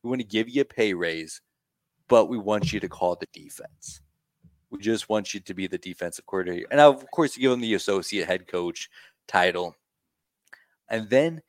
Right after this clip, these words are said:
you call up good old Bob Stoops. You get him back in the building and you say, "Bob, we just need you to sit at the top here, manage these two great coaches, recruit the hell out of America."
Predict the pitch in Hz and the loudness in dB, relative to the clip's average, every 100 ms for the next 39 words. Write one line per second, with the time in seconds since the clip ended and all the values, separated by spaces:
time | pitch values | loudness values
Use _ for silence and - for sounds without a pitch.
0 | _ _ - - - - 117 147 127 120 | _ _ -14 -12 -12 4 6 8 6 2
1 | - - _ - - _ _ - 139 143 | 0 -10 _ -20 -20 _ _ 0 2 4
2 | 135 - - 90 101 - - - - _ | 0 -4 -8 -4 -4 -4 -10 -12 -16 _
3 | - - - _ _ _ - 90 - 143 | -18 -18 -18 _ _ _ -14 -6 0 0
4 | 139 135 127 104 104 - 117 117 110 80 | 0 -8 -4 -4 -4 -6 -10 -10 -6 -8
5 | - _ _ 143 147 - - 156 165 160 | -8 _ _ -20 -20 -20 -8 -2 -2 -4
6 | - - - _ 110 127 123 117 - 101 | -12 -20 -20 _ -8 -6 -4 -4 -4 -8
7 | 92 87 90 87 - _ _ _ - 80 | -8 -4 -4 -4 -10 _ _ _ -6 -6
8 | - - _ - - 120 117 110 117 - | -8 -18 _ -8 2 4 4 2 -8 -10
9 | - 98 92 - - 101 95 90 - - | -8 -4 -4 -6 -6 -2 0 -2 -8 -20
10 | _ - 107 123 143 147 135 - 143 - | _ -14 -2 0 0 -2 -4 -6 -6 -4
11 | - 139 - - 95 113 139 - - 127 | -4 -6 -10 -12 -2 0 0 -2 0 0
12 | 131 - 127 117 - - _ 95 95 - | 0 -2 -4 -4 -12 -20 _ -8 -8 -8
13 | - 160 160 151 123 127 113 113 110 107 | -4 -4 2 2 4 2 4 4 2 0
14 | 101 95 92 87 - 92 | 0 0 0 -2 -2 -2